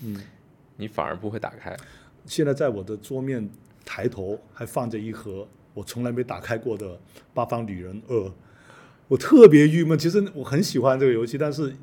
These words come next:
Speaker 1: 真的没有时间去打开。啊。
Speaker 2: 它，我，我是首发应该是买了 Switch 版本的一，
Speaker 1: 嗯。
Speaker 2: 然后前两天也是把二给，趁着它有个打折就给买了。
Speaker 1: 嗯，嗯。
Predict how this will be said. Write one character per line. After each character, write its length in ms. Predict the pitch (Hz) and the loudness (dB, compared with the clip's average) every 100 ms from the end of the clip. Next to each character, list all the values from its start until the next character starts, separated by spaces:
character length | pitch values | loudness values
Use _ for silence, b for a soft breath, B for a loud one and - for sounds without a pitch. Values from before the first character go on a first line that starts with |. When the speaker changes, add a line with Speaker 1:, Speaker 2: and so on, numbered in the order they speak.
| - | -8
Speaker 1:
真 160 | 156 | -2
的 100 | 151 | -2
没 140 | 107 107 | -2 -6
有 80 | |
时 160 | 104 107 | -8 -12
间 160 | 104 104 | -14 -14
去 120 | 110 | -16
打 100 | - - | -18 -20
开。 120 | 98 - _ _ _ _ _ - | -20 -20 _ _ _ _ _ -20
啊。 80 | - | -14
Speaker 2:
它， 360 | 120 110 110 104 - - | -10 -10 -10 -14 -20 -20
我， 360 | 107 104 98 98 135 | -10 -8 -6 -8 -12
我 160 | 101 | -12
是 320 | 92 117 104 101 | -10 -8 -8 -8
首 240 | - 90 | -8 -8
发 300 | 123 131 131 | -4 -4 -4
应 140 | 135 | -8
该 200 | 120 120 | -10 -10
是 340 | 120 - 104 98 | -10 -10 -10 -10
买 160 | 98 | -10
了 80 | 101 | -12
Switch 380 | 113 101 123 107 | -12 -8 -8 -8
版 200 | 92 92 | -8 -8
本 120 | 92 | -10
的 80 | 92 | -14
一， 340 | - 104 104 110 - B | -16 -12 -10 -12 -16 B
Speaker 1:
嗯。 300 | 110 98 98 | -10 -10 -12
Speaker 2:
然 140 | 101 | -12
后 100 | 104 104 - | -12 -12 -18
前 200 | - 107 | -12 -8
两 140 | 113 | -8
天 220 | 98 101 | -8 -8
也 80 | 95 | -8
是 160 | - - | -12 -14
把 240 | - - | -14 -16
二 460 | - 98 92 92 90 98 - | -12 -8 -6 -8 -12 -16 -16
给， 360 | 92 - - - - 98 | -16 -16 -18 -20 -20 -16
趁 180 | 113 98 | -12 -12
着 100 | 101 | -12
它 60 | - | -14
有 140 | 107 | -12
个 80 | 95 | -10
打 140 | 101 90 | -8 -10
折 180 | 95 | -10
就 100 | 90 90 | -12 -12
给 100 | 92 | -12
买 120 | 95 - | -12 -16
了。 120 | 101 95 | -18 -14
Speaker 1:
嗯， 180 | 113 107 | -12 -12
嗯。 160 | 107 104 | -16 -20